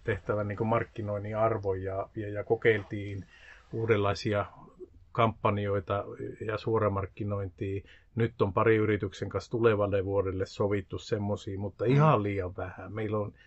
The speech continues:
Speaker 1: niinku tosi paljon petrattavaa tässä, että me
Speaker 2: Mm.
Speaker 1: ollaan hyvin perinteisiä tässä, ja ehkä me, meiltä puuttuu semmoiset visionäärit, joita toivois niinku mukaan, jotka niinku tähän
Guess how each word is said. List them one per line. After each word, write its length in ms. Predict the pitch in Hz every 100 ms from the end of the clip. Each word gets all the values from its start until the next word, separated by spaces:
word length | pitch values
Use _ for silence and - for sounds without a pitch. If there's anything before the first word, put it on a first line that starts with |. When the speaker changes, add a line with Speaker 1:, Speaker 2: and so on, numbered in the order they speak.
| - _ -
Speaker 1:
niinku 200 | 104 101
tosi 360 | - 117 143
paljon 400 | 123 113 104 98 - _
petrattavaa 720 | - 101 98 95 - 92 90 90
tässä, 320 | 90 90 -
että 180 | 90 -
me 140 | 98 98
Speaker 2:
Mm. 80 |
Speaker 1:
ollaan 200 | 104 107
hyvin 300 | 110 117 117
perinteisiä 840 | 107 110 107 107 - 98 95 107 101
tässä, 420 | - 92 - -
ja 300 | 90 95 90 - - - _ -
ehkä 380 | 170 113 - 98
me, 320 | 101 104 117 -
meiltä 340 | 117 107 - -
puuttuu 540 | 127 117 107 - 107 98
semmoiset 600 | 104 101 95 98 - - _ _ _ - - _ 113
visionäärit, 920 | 117 113 107 101 101 98 92 - - -
joita 220 | 110 101 95
toivois 480 | 110 104 98 92
niinku 180 | 107 101
mukaan, 480 | 101 104 - 98 90
jotka 260 | 85 - 98
niinku 300 | 113 101 92
tähän 360 | 110 101 98